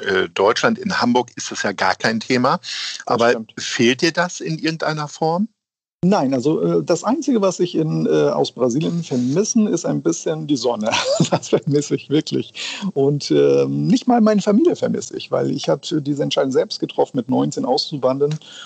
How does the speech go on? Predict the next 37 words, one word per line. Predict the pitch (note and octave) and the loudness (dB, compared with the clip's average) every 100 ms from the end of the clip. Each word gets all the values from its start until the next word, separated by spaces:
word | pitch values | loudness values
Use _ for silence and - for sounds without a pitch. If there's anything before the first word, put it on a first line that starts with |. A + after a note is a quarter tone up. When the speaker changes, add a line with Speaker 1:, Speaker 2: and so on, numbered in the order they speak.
| - C3+ | -6 0
Speaker 2:
Und, | C#3 C#3 - | 2 2 2
äh, | C#3+ C3 C3+ | 2 2 0
inzwischen | C3 C3 - D3+ D3 | 0 0 -2 -2 -2
kann | D3 C3+ | 0 0
man | B2 | 0
sich | A#2 - - | -2 -6 -6
sehen, | B2 G#2+ D3+ F3+ F3+ F3 | -4 0 2 2 0 0
man | B2+ A#2+ | 0 0
kann, | B2+ B2 B2+ | 2 2 2
äh, | C3+ B2+ | 2 0
über, | - B2 B2+ B2 A#2+ B2 B2+ F#2+ | 0 0 0 -2 -4 -6 -6 -8
äh, | |
Skype | - D3+ D#3+ D#3+ | -4 2 2 4
oder | B2+ A#2 A#2 A#2+ B2 B2+ A#2+ A2+ | 2 4 2 0 -2 -2 -2 0
WhatsApp, | D#3 - C#3+ - | -2 0 -2 -2
äh, | A#2 A#2+ B2+ B2+ | -2 0 0 -2
sich | A2+ A2+ - | -4 -6 -2
sehen | C#3+ D#3 E3 | 2 2 2
und | D3+ C#3+ - D#3 | 0 0 0 0
das, | D#3 D3+ - | 0 0 2
äh, | |
äh, | D#3+ D3+ D3 D3 D#3 D3 C#3+ | 4 4 2 2 -2 -2 -4
erleichtert | - C#3 C3+ D#3+ C#3+ - | -2 2 2 0 -2 -4
einiges. | - - - - - - - - | -10 -10 -8 -8 -10 -20 -10 0
Aber | D#3+ E3+ | 2 2
das | F#3 F#3+ | 0 0
Einzige, | A#3+ A3+ G3+ E3 | 0 2 2 2
was | D#3+ | -2
ich | D#3+ - | -2 -2
wirklich | G3+ E3 | -2 0
ein | D3+ | -2
bisschen | F3 F3 | -2 -2
vermissen, | E3 D#3 F3 F3 E3 | 0 0 0 -2 -2
ist | D#3+ - | -2 -2
wirklich | F3 D#3+ | -2 -2
ein | D3+ | -8
bisschen | - D3+ C#3+ | -10 -10 -14